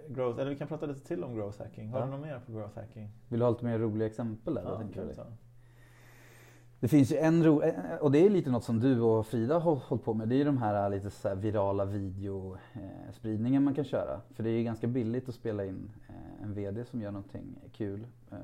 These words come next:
Speaker 2: på en mobil och sen så sprider det i sociala medier. Eh, och det finns ju många, Shave for a Dollar vet jag har en så här bra video när det är någon, jag vet inte om det är V D:n, men det är någon som springer runt på deras lager. Och, och, och, ja, men i princip,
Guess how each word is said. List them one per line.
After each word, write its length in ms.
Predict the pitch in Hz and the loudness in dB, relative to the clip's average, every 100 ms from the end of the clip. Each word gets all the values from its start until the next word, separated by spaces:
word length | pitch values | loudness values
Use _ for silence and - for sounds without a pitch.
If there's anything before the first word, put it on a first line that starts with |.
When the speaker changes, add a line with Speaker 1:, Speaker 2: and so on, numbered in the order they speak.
| - | -10
Speaker 2:
på 80 | 110 | -10
en 80 | 101 | -8
mobil 340 | 104 117 120 | -6 -4 -6
och 60 | 127 | -8
sen 160 | 104 | -12
så 100 | 92 | -12
sprider 260 | 101 98 95 | -12 -10 -10
det 60 | 98 | -12
i 40 | |
sociala 380 | - 98 98 98 | -14 -10 -8 -8
medier. 340 | 95 98 110 110 - - - - - | -10 -10 -12 -14 -20 -20 -20 -20 -20
Eh, 200 | 104 101 | -10 -8
och 160 | 98 113 | -6 -6
det 60 | 107 | -4
finns 160 | 120 | -4
ju 40 | 107 | -2
många, 380 | 107 104 101 101 - | -4 -4 -6 -8 -12
Shave 440 | - - 131 117 110 | -20 -4 -2 0 -2
for 140 | 117 | -2
a 40 | |
Dollar 380 | 107 110 104 117 | 0 0 0 -2
vet 200 | 120 104 | -4 -4
jag 80 | 104 | -6
har 60 | 98 | -8
en 60 | |
så 60 | 92 | -10
här 80 | 98 | -10
bra 160 | 95 | -8
video 320 | 95 90 104 | -8 -10 -10
när 200 | 104 90 - - | -10 -12 -16 -14
det 120 | 101 | -10
är 60 | 104 | -8
någon, 220 | 104 98 92 | -8 -10 -10
jag 80 | 107 | -6
vet 140 | 113 | -4
inte 140 | 123 | -4
om 40 | 104 | -4
det 60 | |
är 40 | 98 | -6
V 180 | 104 95 | -6 -6
D:n, 180 | 107 | -6
men 120 | 104 104 | -6 -6
det 40 | |
är 40 | |
någon 80 | 107 | -6
som 100 | 101 | -8
springer 260 | - 101 104 | -8 -8 -8
runt 100 | 95 | -8
på 60 | |
deras 160 | 101 98 | -8 -6
lager. 460 | 101 95 101 107 107 - - - - - - - | -4 -4 -4 -6 -6 -14 -20 -20 -20 -20 -20 -18
Och, 220 | - 101 | -12 -10
och, 260 | 101 90 87 | -8 -8 -8
och, 120 | 95 | -12
ja, 80 | 113 | -6
men 140 | 113 113 | -6 -4
i 80 | 110 | -8
princip, 280 | 107 107 | -6 -6